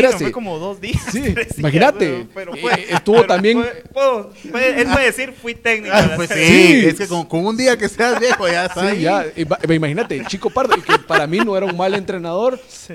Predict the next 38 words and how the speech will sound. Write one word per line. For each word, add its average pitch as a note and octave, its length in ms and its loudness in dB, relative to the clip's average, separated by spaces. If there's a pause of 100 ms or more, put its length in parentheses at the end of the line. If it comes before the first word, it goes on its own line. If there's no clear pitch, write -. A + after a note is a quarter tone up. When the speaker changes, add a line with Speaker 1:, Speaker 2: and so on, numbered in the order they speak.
Speaker 1:
luego D#3 200 -8
ya E3 240 -4
en, C#3+ 300 -8
en B2 160 -18
selección A#2+ 320 -14
pues C3 140 -8
no B2 80 -4
le B2 80 -4
va B2 100 -6
bien, D3 300 -4
luego D#3 240 -8
lo C3+ 300 -12
de, A#2+ 260 -12
lo B2+ 80 -10
de B2 80 -8
Iván D3 160 -6
Franco E3 260 -8
Sopeño, A3 500 -14
que B2 140 -20
creo C#3 220 -18
que C#3+ 80 -18
ha C#3+ 120 -14
sido F3 240 -14
lo D#3+ 120 -14
mejorcito C#3 640 -20
Speaker 2:
De D3 80 -8
lo C#3 120 -6
último, F3+ 460 -4
Speaker 1:
en C#3 80 -18
Speaker 2:
por D#3 80 -12
Speaker 1:
estos D#3+ 200 -12
Speaker 2:
decirlo. E3+ 120 -10
Speaker 1:
últimos F3 320 -14
años, A3+ 320 -10
con C#3+ 180 -20
esa D3+ 140 -20
Copa D#3+ 220 -18
Centroamericana, D#3 680 -10